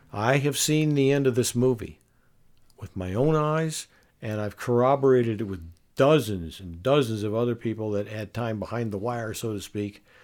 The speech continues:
and you don't want to live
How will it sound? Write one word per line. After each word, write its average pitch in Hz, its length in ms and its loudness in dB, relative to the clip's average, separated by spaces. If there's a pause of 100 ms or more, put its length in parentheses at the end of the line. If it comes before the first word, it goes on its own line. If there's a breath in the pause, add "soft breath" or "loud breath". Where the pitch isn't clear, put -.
(460 soft breath)
and 98 480 -4 (420 soft breath)
you 110 200 -4
don't 113 480 -4
want 120 180 0
to 123 60 0
live 113 580 -2